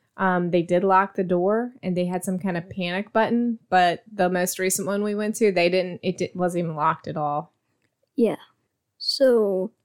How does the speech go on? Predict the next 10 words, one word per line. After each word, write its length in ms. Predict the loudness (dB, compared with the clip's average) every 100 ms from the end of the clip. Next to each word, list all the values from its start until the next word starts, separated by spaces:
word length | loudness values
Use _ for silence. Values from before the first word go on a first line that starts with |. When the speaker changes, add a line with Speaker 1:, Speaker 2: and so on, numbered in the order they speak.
| _
Speaker 2:
each 180 | -2 -2
puzzle 320 | -2 -2 -2 -2
that 220 | -4 -4
you 100 | -8
solve 580 | -4 -2 0 -2 -4 -10 -6
allows 580 | -2 -2 -2 -4 -6 -6
you 300 | -6 -8 -10
to 480 | -4 -2 -2 -4 -8 _
get 300 | -2 0 -2 -2
a 460 | -2 -4 -6 -8